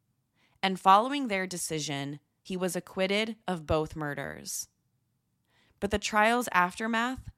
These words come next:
didn't have much effect on Aaron's situation. He was still serving a life sentence for Odin's murder. Four days after his acquittal for a double murder, something extremely unexpected happened.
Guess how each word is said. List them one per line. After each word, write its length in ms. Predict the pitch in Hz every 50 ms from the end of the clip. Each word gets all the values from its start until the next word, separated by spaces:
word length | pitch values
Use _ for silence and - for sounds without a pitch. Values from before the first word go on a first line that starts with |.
| _ _ _ _ _ _ _ 175
didn't 300 | 175 208 220 277 - 226
have 280 | 202 214 196 196 185
much 240 | 185 180 175 - -
effect 460 | 185 175 - - 165 156 156 - - -
on 160 | 180 170 147
Aaron's 380 | 175 160 160 156 151 156 151 -
situation. 880 | - 151 - - 151 143 143 139 139 - - 156 78 82 - 190 180 - _ _ _ _ _ _ _ _
He 160 | - 202 190 190
was 160 | 190 196 -
still 320 | - - 202 208 220 254
serving 640 | 247 - - 196 170 165 165 156 151 147 147 147 -
a 80 | 165 165
life 280 | 160 160 160 175 190 -
sentence 640 | - - 165 151 143 147 143 143 143 147 147 - - _
for 240 | - 135 131 -
Odin's 380 | - 160 156 147 147 147 147 135
murder. 600 | 143 147 139 - - - - - - - 190 185 _ _ _ _ _ _ _ _ _ _ _ _ _ _ _ _ _ _ _ _ _ _ _ _ _ _ _ _ _ _ _ _ _
Four 420 | - - - 226 214 226 262 294
days 480 | 254 214 185 175 170 160 160 160 156 - -
after 300 | 180 175 170 - - 185
his 200 | 175 185 175 160
acquittal 540 | 180 - - - 170 156 156 147 143 143 143
for 180 | - - 175
a 100 | 165 160
double 380 | 156 151 175 170 175 175 202 196
murder, 600 | 185 165 160 156 156 151 147 139 139 139 143 - _ _ _ _ _ _
something 580 | - - - 208 214 233 226 294 285 294 294 -
extremely 760 | - 226 - - - - 185 185 190 185 185 185 190 190 185 -
unexpected 640 | 175 165 160 - - - - 156 151 - - 156 147
happened. 720 | 147 147 143 147 - 135 127 131 151 170 180 180 - -